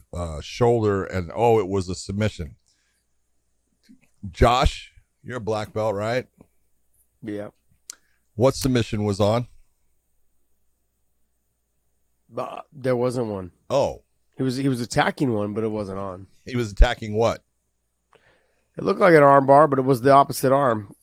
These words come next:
Speaker 1: Okay. <laughs> So when you look at this, what, what happened with Jacare is, and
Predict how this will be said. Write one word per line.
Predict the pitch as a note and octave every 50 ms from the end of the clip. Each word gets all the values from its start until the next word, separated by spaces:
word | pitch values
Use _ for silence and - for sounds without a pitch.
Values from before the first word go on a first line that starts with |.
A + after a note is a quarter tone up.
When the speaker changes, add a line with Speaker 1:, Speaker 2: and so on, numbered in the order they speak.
| _ -
Speaker 1:
Okay. | - D#3 B2 C3 A#2 A#2+ C#3 C#3+ -
<laughs> | - - - - _ _ - - - - - - - _ _
So | D3 D3+ C#3 A2+ - _ _ _ _ _ _ _ _ _ _ _ _ _ _ _
when | _ - A2 B2 C3
you | C3 B2+ B2+
look | A#2 A#2+ D3 E3+ -
at | D3+ C#3 -
this, | C3 G#2+ -
what, | B2+ D3+ D3 - - -
what | C3+ C3+ C#3 B2+
happened | B2+ E3 F#3 F#3+ F#3+ F3+ E3
with | D3+ C3+ A2+
Jacare | A2+ C3+ B2 A#2+ A2+ - A2 G#2
is, | G2 F2+ E2 D2 C2 B1 - - _
and | - G2+ G2 G2 F2+ E2